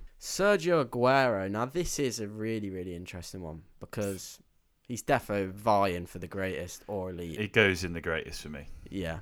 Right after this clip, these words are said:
Speaker 1: I, I, I, to be honest,
Speaker 2: Straight
Speaker 1: I agree
Speaker 2: in
Speaker 1: with
Speaker 2: there.
Speaker 1: you. And it's that, those big moments, isn't it? And just
Speaker 2: Yeah.
Speaker 1: what he me-, meant to Manchester City and, well, everything. He had everything.
Speaker 2: Manche-,
Speaker 1: He had
Speaker 2: yeah.
Speaker 1: goals.
Speaker 2: Manchester City's greatest ever player, without a doubt.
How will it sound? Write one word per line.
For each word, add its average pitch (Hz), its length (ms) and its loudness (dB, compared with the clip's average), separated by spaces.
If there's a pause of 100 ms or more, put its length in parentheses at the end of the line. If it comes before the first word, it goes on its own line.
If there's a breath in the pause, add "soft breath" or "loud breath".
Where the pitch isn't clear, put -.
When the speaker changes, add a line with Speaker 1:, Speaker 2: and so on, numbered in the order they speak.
(200)
Speaker 1:
I, 98 100 -2
I, 104 540 4
I, - 40 2
to - 180 -10
be 117 60 -2
honest, 104 220 -2
Speaker 2:
Straight 98 160 4
Speaker 1:
I 90 40 4
agree 98 180 0
Speaker 2:
in 92 60 -4
Speaker 1:
with 78 100 -8
Speaker 2:
there. 98 120 -2
Speaker 1:
you. 90 80 -8 (600 soft breath)
And 107 400 0 (920)
it's - 120 -2
that, 123 160 4
those 131 160 6
big 110 220 0
moments, 101 460 0
isn't 104 200 -6
it? 90 120 -12 (200)
And 101 280 -4 (760 soft breath)
just 95 180 -2
Speaker 2:
Yeah. - 80 0
Speaker 1:
what 120 140 6
he 123 80 2
me-, 117 180 2
meant 113 360 0 (120)
to 107 200 0
Manchester 104 500 -4
City 113 460 -2
and, 101 300 -4 (160)
well, 127 180 0
everything. 101 560 -2
He 107 120 -6
had 117 120 -2
everything. 139 60 2 (160)
Speaker 2:
Manche-, 98 220 6
Speaker 1:
He 90 60 2
had 85 80 2 (100)
Speaker 2:
yeah. 78 60 -12
Speaker 1:
goals. 110 560 -4
Speaker 2:
Manchester 107 520 2
City's - 300 -4
greatest 82 360 -2
ever 78 180 -4
player, 71 360 -4
without 76 320 -6
a - 40 -12
doubt. 71 280 -10